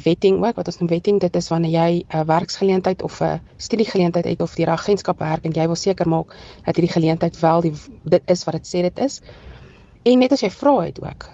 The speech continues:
ehm, dis hoekom dit 'n resource line is. So enigiemand kan, kan die lyn bel en soos ek sê, jy kan op die webwerf 'n anonieme, eh, verslag ook stuur. Ehm, en elkeen van daai sake word opgevolg en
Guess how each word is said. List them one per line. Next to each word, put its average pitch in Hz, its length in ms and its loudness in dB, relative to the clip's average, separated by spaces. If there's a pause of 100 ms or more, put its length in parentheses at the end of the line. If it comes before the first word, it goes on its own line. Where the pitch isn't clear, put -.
(140)
ehm, 175 320 0
dis 175 160 0
hoekom 190 160 0
dit 170 140 -2
'n 180 40 4
resource 165 360 -4
line - 180 -8
is. - 100 -10
So 180 100 -2
enigiemand 180 540 0
kan, 165 300 -2
kan 175 140 -2
die 165 80 2
lyn 165 240 2
bel 165 360 0 (220)
en 180 140 2
soos 180 160 -6
ek 170 100 -4
sê, - 260 -2
jy 165 120 -2
kan 165 140 0
op 165 60 -2
die 165 100 0
webwerf 165 460 0
'n - 80 -6
anonieme, 165 460 2 (500)
eh, 165 180 -4
verslag 170 420 -2
ook 170 160 -6
stuur. - 400 -10 (160)
Ehm, 160 200 -2
en 175 180 0
elkeen 185 280 0
van 185 100 -2
daai 165 140 2
sake - 280 -4
word 160 220 -2 (380)
opgevolg 208 680 0
en 160 400 -2